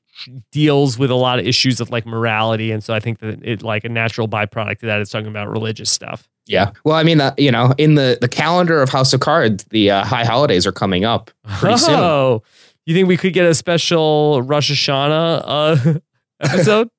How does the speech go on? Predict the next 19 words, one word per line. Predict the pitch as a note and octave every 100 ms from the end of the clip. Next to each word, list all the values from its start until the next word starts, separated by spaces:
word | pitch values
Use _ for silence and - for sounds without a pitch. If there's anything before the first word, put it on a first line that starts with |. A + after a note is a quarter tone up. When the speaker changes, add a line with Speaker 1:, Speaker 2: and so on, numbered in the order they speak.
| _ - -
Speaker 2:
Or | C#3+
a | C3+
Yom | C3 C3
Kippur | C#3 D3 G3
episode | C3+ - - A2 G2+
where | A2
Frank's | - A2+ A2
fasting | - A2 A2 - C3 C#3
the | B2+
whole, | B2 A2+ A2+
uh, | A2 A2+ A2
the |
whole | B2+ B2+
episode. | A#2+ - - G#3+
I |
think | C3
that'd | C3
be | B2+
great. | A#2 E3+ G#2+